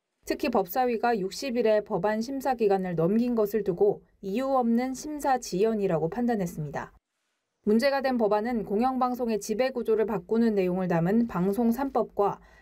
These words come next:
파업 노동자에 대한 기업의 무분별한 손해배상 청구를 제한하는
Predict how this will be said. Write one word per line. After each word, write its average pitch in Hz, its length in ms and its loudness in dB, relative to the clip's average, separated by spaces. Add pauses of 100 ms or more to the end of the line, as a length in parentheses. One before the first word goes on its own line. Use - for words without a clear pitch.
(100)
파업 302 300 2
노동자에 226 520 2
대한 233 300 0
기업의 196 400 2
무분별한 208 640 0
손해배상 277 680 -2
청구를 202 400 2
제한하는 202 720 0